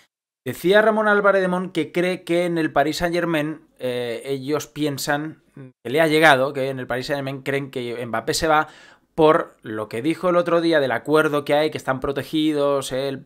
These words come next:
él, el presidente, el club y tal y cual, y tienen esa sospecha. Al parecer habría habido un acuerdo entre ellos también porque al que el aifi rebajase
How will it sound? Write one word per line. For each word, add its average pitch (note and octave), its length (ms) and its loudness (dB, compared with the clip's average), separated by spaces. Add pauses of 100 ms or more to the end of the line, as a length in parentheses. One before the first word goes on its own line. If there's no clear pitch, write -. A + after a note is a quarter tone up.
él, D#3+ 380 0
el C3 140 -2
presidente, C3+ 760 -4
el A2 160 -8
club D#3 460 -2
y C3+ 80 -6
tal C#3 180 0
y D3 60 -6
cual, E3 300 0 (300)
y C#3+ 120 -6
tienen F3+ 320 0
esa F3 220 -4
sospecha. - 720 -6 (2000)
Al C#3 160 -4
parecer C#3+ 380 2
habría E3+ 300 6
habido E3 200 2
un D#3+ 80 2
acuerdo E3 380 2
entre D#3 200 -2
ellos D#3+ 220 0
también D#3 480 0
porque C#3+ 480 -2
al C3 140 0
que C3+ 100 -4
el C3 80 0
aifi D#3 520 0
rebajase C3 1040 -2